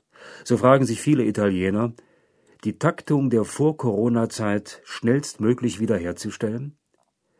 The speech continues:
Sind diese Maßstäbe noch richtig? Und was bringen sie überhaupt? Für die Mafia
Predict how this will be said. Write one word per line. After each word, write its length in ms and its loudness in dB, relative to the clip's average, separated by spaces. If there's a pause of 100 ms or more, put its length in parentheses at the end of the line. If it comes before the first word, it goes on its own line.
(440)
Sind 300 4
diese 240 4
Maßstäbe 580 0
noch 200 -4
richtig? 560 -10 (920)
Und 280 0
was 220 -4
bringen 340 0
sie 140 -4
überhaupt? 600 -10 (2750)
Für 240 4
die 220 2
Mafia 800 -2